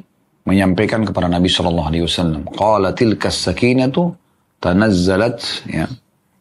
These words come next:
bil Qur'an. Itulah ketenangan yang datang karena Al-Qur'an. Maksudnya, bagaimana,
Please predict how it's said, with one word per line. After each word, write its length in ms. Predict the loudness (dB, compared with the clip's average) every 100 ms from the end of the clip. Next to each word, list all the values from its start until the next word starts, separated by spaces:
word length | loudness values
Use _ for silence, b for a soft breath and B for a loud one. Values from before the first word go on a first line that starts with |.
| _ _ -20 -20 0
bil 160 | 2 2
Qur'an. 640 | 0 -2 0 0 0 -6 -4
Itulah 480 | 0 2 2 2 -2
ketenangan 800 | -4 -2 0 2 2 2 2 -2 -2
yang 320 | 0 4 4
datang 560 | 2 0 -2 -2 -4 -10 _ _
karena 400 | -6 0 0 2
Al-Qur'an. 720 | -2 -2 -4 -2 -4 -4 -12 _ _ _ _ _ -2
Maksudnya, 600 | 0 2 2 2 0 B B B
bagaimana, 760 | 0 2 4 4 4 2 -2